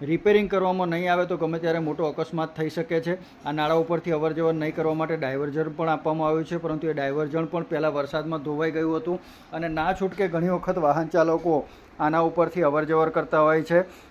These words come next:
એટલે જર્જરિત થઈ ગયેલા નાળાનો ઉપયોગ લોકોને મજબૂરીમાં કરવો પડે છે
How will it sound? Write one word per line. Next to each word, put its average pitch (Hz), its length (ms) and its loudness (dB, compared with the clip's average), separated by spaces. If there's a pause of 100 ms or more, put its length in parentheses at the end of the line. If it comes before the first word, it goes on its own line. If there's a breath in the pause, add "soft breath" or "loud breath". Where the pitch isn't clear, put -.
(100)
એટલે 165 220 2 (720)
જર્જરિત 170 500 2
થઈ 202 160 4
ગયેલા 185 240 6
નાળાનો 170 460 6
ઉપયોગ 160 380 2 (260 loud breath)
લોકોને 170 340 2
મજબૂરીમાં 175 680 4
કરવો 180 240 4
પડે 175 300 6
છે 180 160 0